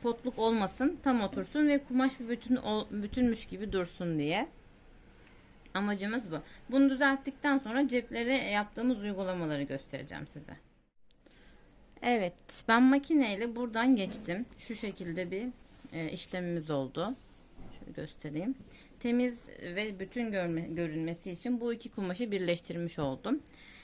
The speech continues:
Şimdi bunu kenara alıyorum. Cepler için yapacağım uygulamayı göstereceğim size. Öncelikle, e, bunları zaten ölçmeden yapmıştık. Üç tane mi burada? Üç tane olması lazım. Evet, hepsi buradaymış. Tamam.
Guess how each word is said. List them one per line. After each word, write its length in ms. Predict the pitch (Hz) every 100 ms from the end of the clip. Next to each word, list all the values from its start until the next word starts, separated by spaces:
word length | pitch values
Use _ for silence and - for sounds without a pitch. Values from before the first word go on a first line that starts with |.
| -
Şimdi 320 | - 277 247
bunu 180 | 254 269
kenara 380 | 277 269 247 226
alıyorum. 500 | 269 247 185 220 320 - -
Cepler 380 | 247 247 269 262
için 340 | 214 - 233 254
yapacağım 520 | 202 202 196 226 208
uygulamayı 520 | 185 175 175 170 165
göstereceğim 600 | 147 - - 139 147 147
size. 420 | - 147 185 277 - - - -
Öncelikle, 520 | 254 269 277 269 269 285
e, 400 | 277 190 202 214
bunları 260 | 247 240
zaten 220 | 240 247
ölçmeden 440 | 226 220 202 160 151
yapmıştık. 600 | 147 - 165 - - 277 - - - - - - - - - - - - - -
Üç 160 | 202 -
tane 320 | 185 170 165
mi 260 | 165 165
burada? 220 | 165 175 -
Üç 160 | -
tane 220 | - 175
olması 320 | 165 180 - -
lazım. 120 | -
Evet, 120 | - -
hepsi 280 | 170 - -
buradaymış. 460 | - - - - -
Tamam. 220 | 254